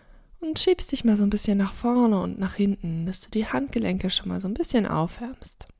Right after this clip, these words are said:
Kannst ruhig das Gewicht mal mit dem Gesäß ein bisschen weiter nach vorne verlagern, dass das Gesäß sich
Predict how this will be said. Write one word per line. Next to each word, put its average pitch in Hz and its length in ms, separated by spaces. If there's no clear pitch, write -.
Kannst - 300
ruhig 240 120
das - 200
Gewicht - 400
mal 185 320
mit - 140
dem 190 140
Gesäß 202 600
ein 185 180
bisschen 190 340
weiter 208 260
nach 196 160
vorne 208 400
verlagern, 185 800
dass 190 220
das - 180
Gesäß 180 360
sich - 140